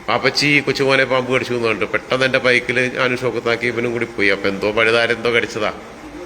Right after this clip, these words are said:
ആകെ പേടിച്ചു പോയി. രാത്രി കുറേ നേരം ഞങ്ങൾ ആശുപത്രിയിലൊക്കെ ഇരുന്ന്, ഏ, പരി-, പിന്നെ ടെസ്റ്റൊക്കെ നടത്തി പിന്നെ തിരിച്ചു വന്നു. ഇപ്പോഴും അവനെ കാണുമ്പോൾ ഞാൻ പറയും, അവന് കല്യാണം കഴിഞ്ഞ് കുഞ്ഞൊക്കെ ആയി, മോളൂട്ടിക്കും കല്യാണം കഴിഞ്ഞ് കുഞ്ഞായി. മോളൂട്ടിയെ കല്യാണം കഴിച്ചത് നിഷാദാണ്, കരുവാര കൊണ്ടുള്ള.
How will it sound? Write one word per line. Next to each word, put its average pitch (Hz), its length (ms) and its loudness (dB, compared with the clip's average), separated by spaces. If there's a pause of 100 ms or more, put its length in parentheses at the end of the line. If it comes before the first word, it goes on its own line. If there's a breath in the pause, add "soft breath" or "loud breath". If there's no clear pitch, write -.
(180)
ആകെ 104 160 2
പേടിച്ചു 113 340 0
പോയി. 95 160 0 (380)
രാത്രി 98 220 -2
കുറേ 110 220 2
നേരം 117 180 2
ഞങ്ങൾ 117 180 2
ആശുപത്രിയിലൊക്കെ 110 480 -4
ഇരുന്ന്, 110 320 -4 (800)
ഏ, 110 100 2
പരി-, 110 280 0
പിന്നെ 107 320 -2
ടെസ്റ്റൊക്കെ 117 460 -2
നടത്തി 113 420 0 (640)
പിന്നെ 110 140 0
തിരിച്ചു 110 300 0
വന്നു. 92 340 -2
ഇപ്പോഴും 113 320 0
അവനെ 110 160 2
കാണുമ്പോൾ 113 320 2
ഞാൻ 113 260 4
പറയും, 104 200 4
അവന് 107 120 2
കല്യാണം 113 380 2
കഴിഞ്ഞ് 117 180 2
കുഞ്ഞൊക്കെ 113 380 0
ആയി, 95 240 2
മോളൂട്ടിക്കും 110 500 0
കല്യാണം 113 320 2
കഴിഞ്ഞ് 110 200 0
കുഞ്ഞായി. 107 360 2
മോളൂട്ടിയെ 104 360 -2
കല്യാണം 110 300 2
കഴിച്ചത് 107 300 -2
നിഷാദാണ്, 104 460 0
കരുവാര 98 360 2
കൊണ്ടുള്ള. 92 400 -2